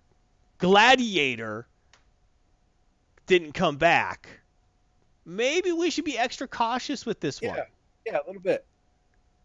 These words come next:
Speaker 1: I'm not
Speaker 2: They thought they
Speaker 1: one point five
Speaker 2: had
Speaker 1: starring
Speaker 2: Tana.
Speaker 1: it.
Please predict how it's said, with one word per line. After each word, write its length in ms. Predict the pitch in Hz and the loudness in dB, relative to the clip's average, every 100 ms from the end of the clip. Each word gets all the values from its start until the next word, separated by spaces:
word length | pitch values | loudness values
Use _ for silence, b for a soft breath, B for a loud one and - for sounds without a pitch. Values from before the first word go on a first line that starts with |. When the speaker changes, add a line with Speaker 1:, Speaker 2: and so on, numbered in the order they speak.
| _ _ _ _ _ B B B B | _ _ _ _ _ B B B B
Speaker 1:
I'm 100 | 151 | 0
not 80 | 160 | 2
Speaker 2:
They 80 | 175 | 4
thought 100 | 190 | 4
they 60 | |
Speaker 1:
one 60 | 156 175 | 4 6
point 20 | 175 | 4
five 80 | 170 | 6
Speaker 2:
had 120 | 165 | 2
Speaker 1:
starring 280 | 120 113 113 | 0 -2 -4
Speaker 2:
Tana. 60 | 101 | -10
Speaker 1:
it. 160 | _ | _